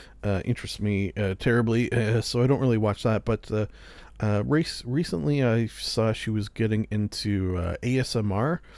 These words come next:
which is n-, not dissimilar to, uh, my sort of feelings of Twitch. Uh, not something that I gravitate towards necessarily. Um, you know, something that I'll, I'll check out from time to time. Uh, doesn't necessarily, you know, give the tingles.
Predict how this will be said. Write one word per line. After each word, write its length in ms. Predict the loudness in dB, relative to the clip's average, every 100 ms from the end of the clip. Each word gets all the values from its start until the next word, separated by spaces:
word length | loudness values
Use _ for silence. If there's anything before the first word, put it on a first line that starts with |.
| -20 -12 -4
which 200 | -2 0
is 300 | 0 -2 -12 -14 -6
n-, 460 | -6 -6 -8 -6
not 200 | -4 -4
dissimilar 640 | -6 -2 2 4 6 4 0 -8
to, 800 | -2 2 2 2 0 -2 -4 -4
uh, 20 | -6
my 80 |
sort 220 | -4 -4 -4
of 80 |
feelings 400 | -4 -2 0 -2
of 180 | -6 -10
Twitch. 420 | -2 -2 -2 -6 -12 -18 -20 -20 -8 -2
Uh, 240 | 2 2
not 280 | 4 4 4
something 360 | 0 0 2
that 160 | 2 4
I 100 | 2
gravitate 800 | 0 0 2 0 -2 -2 -2 -4
towards 840 | -6 -2 0 0 -4 -8 -8 -10 -12 -4
necessarily. 920 | -2 -2 -6 -2 2 4 4 2 0 -4 -20 -10
Um, 380 | 0 2 2 0
you 140 | 0 -2
know, 60 |
something 360 | 0 0 2 4
that 140 | 6
I'll, 180 | 4 4 0
I'll 80 | -2
check 260 | 0 4
out 160 | 4 4
from 160 | 0
time 300 | 0 2 4
to 80 | 2
time. 500 | 2 2 2 2 -2 -2
Uh, 320 | -2 -2 -2 -6 -10 -12 -14 -20 -20 4
doesn't 520 | 4 6 0 -2 -2
necessarily, 640 | -2 0 -2 0 2 2
you 140 | 2 0
know, 140 | -2
give 180 | -4 -6
the 100 | -6
tingles. 840 | -4 0 2 4 2 2 -2 -12